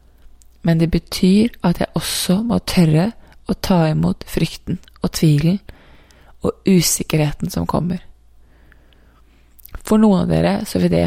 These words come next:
her handle om for eksempel det å tørre å stole mer på sine egne følelser. Hvor følelsene deres ikke har blitt anerkjent og validert, og hvor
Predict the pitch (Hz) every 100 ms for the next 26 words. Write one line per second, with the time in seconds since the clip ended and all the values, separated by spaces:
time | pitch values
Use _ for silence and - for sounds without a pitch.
0 | 160 170 175 - 165 160 165 - 156 156
1 | 165 190 - _ _ _ _ _ _ _
2 | _ _ _ _ - - - - 180 180
3 | - 170 - 180 175 170 - 175 170 -
4 | - 175 156 156 185 - - - - -
5 | - - - 175 175 160 165 - 175 165
6 | 180 170 - 160 165 165 165 - - -
7 | _ _ _ _ _ _ _ _ - -
8 | 165 - 202 170 - - 165 165 170 180
9 | - - _ _ _ _ _ _ _ -
10 | - - 185 - 156 160 - 175 160 151
11 | - 160 170 - 170 160 156 190 277 -
12 | - - - - _ _ _ _ _ _
13 | _ _ _ _ _ - _ _ _ _
14 | - 175 185